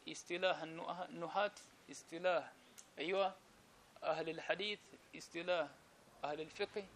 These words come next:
kama vile. Taib, yani tamko yawezekana ina maana kwa wanachuoni wa lugha. Na hiyo hiyo tamko kwa wanachuoni wa fani nyingine ina maana nyingine. Mathalan,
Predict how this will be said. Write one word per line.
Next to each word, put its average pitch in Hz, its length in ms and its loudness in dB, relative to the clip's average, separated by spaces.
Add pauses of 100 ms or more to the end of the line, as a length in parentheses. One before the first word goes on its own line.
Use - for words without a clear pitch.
kama 202 200 2
vile. 151 260 -4 (720)
Taib, 202 200 6 (680)
yani 202 280 4
tamko 240 600 4 (100)
yawezekana 190 580 2
ina 185 240 2
maana 202 460 4 (180)
kwa 175 180 2
wanachuoni 196 580 2
wa 185 140 2
lugha. 160 320 4 (880)
Na 175 160 4
hiyo 240 220 6
hiyo 240 180 4
tamko 220 440 0
kwa 190 120 2
wanachuoni 202 540 2
wa 185 220 0 (380)
fani 190 260 -2
nyingine 233 500 0 (400)
ina 190 200 0
maana 226 320 6
nyingine. 185 420 -2 (1400)
Mathalan, 202 480 8